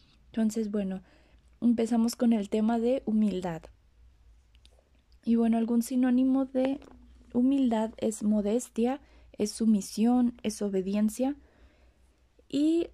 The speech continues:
lo contrario a humildad sería soberbia, vanidad, rebeldía.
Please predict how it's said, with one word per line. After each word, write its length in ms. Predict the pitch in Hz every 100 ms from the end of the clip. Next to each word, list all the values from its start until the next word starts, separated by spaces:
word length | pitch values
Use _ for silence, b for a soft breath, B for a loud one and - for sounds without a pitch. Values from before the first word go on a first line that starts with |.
| -
lo 160 | 262
contrario 640 | 254 247 240 240 247 269 294
a 20 |
humildad 600 | 262 233 196 196 214 320 - _ _ - -
sería 320 | 262 247 226
soberbia, 800 | 220 208 208 233 247 226 240 285 -
vanidad, 680 | 202 220 214 202 202 226 247 -
rebeldía. 880 | - - 214 196 190 190 220 247 285